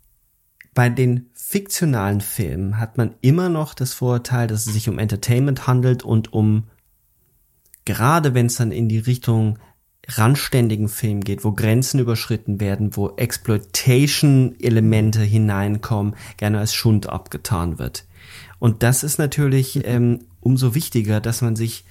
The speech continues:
Speaker 1: dann um diese Filme kümmert und sie ins Bewusstsein holt,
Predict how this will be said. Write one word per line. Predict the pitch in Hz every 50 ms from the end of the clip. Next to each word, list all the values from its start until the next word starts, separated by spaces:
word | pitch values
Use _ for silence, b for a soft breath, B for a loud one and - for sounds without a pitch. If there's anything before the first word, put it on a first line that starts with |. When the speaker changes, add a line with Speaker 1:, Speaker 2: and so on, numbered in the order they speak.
| b b b b b
Speaker 1:
dann | 117 113 131 147
um | - 117 117 113
diese | 127 123 135 127 123
Filme | 123 - - 131 131 117 107
kümmert | 107 - - - 131 131 147 156 180 202 196 -
und | - 123 123 123
sie | - 120
ins | - 120 -
Bewusstsein | - - 113 107 107 127 156 - - - - - 120 107 104 107 110 110 B B B B B
holt, | - - - 143 139 131 120 113 120 - - -